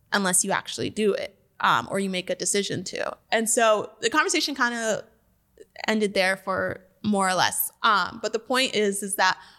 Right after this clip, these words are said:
when you accept your identity, you're gonna be placed in situations where y-,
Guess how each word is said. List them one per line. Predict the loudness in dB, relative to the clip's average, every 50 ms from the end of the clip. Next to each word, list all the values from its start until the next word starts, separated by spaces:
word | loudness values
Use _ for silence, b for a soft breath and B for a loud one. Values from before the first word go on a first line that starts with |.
| B B
when | 0 2 2
you | 2 2
accept | 2 2 0 2 2 2 0 0 -6
your | -4 -2
identity, | -2 0 0 -2 -2 -2 -4 -6 -6
you're | -6 -6 -6 -6
gonna | -4 -6
be | -6 -8
placed | -6 -4 -2 -2 -2 -2 -4
in | -8
situations | -8 -8 -6 -6 -4 -4 -4 -4 -4 -6 -6 -6 -6
where | -6 -6
y-, | -6 -6 -8